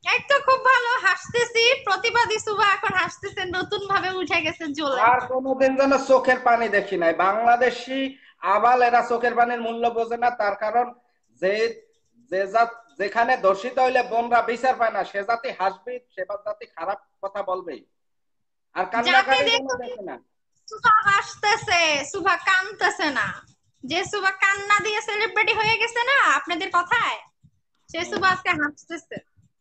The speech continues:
Speaker 2: হাসতেছে, এখন খাড়া রূপে বাস দিবে। এরকম নাসিরের শিক্ষা দেওয়া উচিত। আর তোমারে সাধুবাদ জানাই একটাই কারণে যে তুমি সুন্দরী বা নাসিরের গার্লফ্রেন্ড ওইটা না। মই আসাদ বহুত আগে থেকে ফেমাস, বহুত মানুষের মই বাস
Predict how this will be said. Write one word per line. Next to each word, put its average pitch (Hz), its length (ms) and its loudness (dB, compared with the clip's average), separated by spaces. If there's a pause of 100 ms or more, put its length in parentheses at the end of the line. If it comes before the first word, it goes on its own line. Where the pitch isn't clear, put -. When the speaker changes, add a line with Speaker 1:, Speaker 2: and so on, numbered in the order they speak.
(440)
Speaker 2:
হাসতেছে, 233 520 -4
এখন 233 240 2
খাড়া 220 300 0
রূপে 240 240 -2
বাস 208 300 -2
দিবে। 185 240 -4
এরকম 208 380 -2
নাসিরের 220 420 -6
শিক্ষা - 360 -12
দেওয়া 214 240 -2
উচিত। - 240 -6 (420)
আর 156 140 -4 (100)
তোমারে 226 360 -2
সাধুবাদ 226 480 0
জানাই 240 220 0
একটাই 233 400 0
কারণে 233 460 -4 (580)
যে 180 80 -2
তুমি 220 400 -6
সুন্দরী 240 500 -2
বা 220 160 0
নাসিরের 233 480 -4
গার্লফ্রেন্ড 220 400 -4
ওইটা 202 220 -2
না। 170 140 -4
মই 202 200 -4
আসাদ 220 340 -4
বহুত 208 240 -6
আগে 196 200 -2
থেকে - 300 -16
ফেমাস, 165 420 -10
বহুত 196 260 -6
মানুষের 196 340 -12
মই 185 140 -16
বাস 170 220 -8